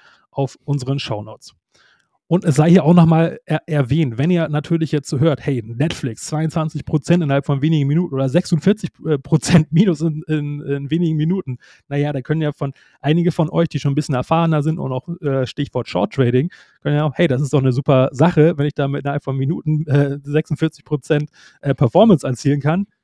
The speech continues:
Ja, natürlich ist das eine super Sache, aber halt auch eben extrem riskant. Was passiert, wenn ihr auf der falschen Seite euch positioniert, dann habt ihr nämlich das eins zu eins als Minus reingebucht.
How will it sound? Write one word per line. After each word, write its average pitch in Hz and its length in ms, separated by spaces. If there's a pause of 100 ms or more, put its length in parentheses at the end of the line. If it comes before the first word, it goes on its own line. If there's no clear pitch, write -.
(260)
Ja, 120 80
natürlich 175 260
ist 147 100
das 120 140
eine 127 80
super 117 300
Sache, 120 260
aber 147 280
halt 160 120
auch 165 140
eben 156 160
extrem 156 340
riskant. 151 460
Was 139 160
passiert, 147 320
wenn 143 80
ihr 139 80
auf - 80
der 135 100
falschen 196 320
Seite 139 180
euch 131 140
positioniert, 147 500
dann 151 120
habt 160 120
ihr 151 60
nämlich 151 180
das 143 140
eins 160 240
zu - 60
eins 147 180
als 139 180
Minus 165 280
reingebucht. 123 440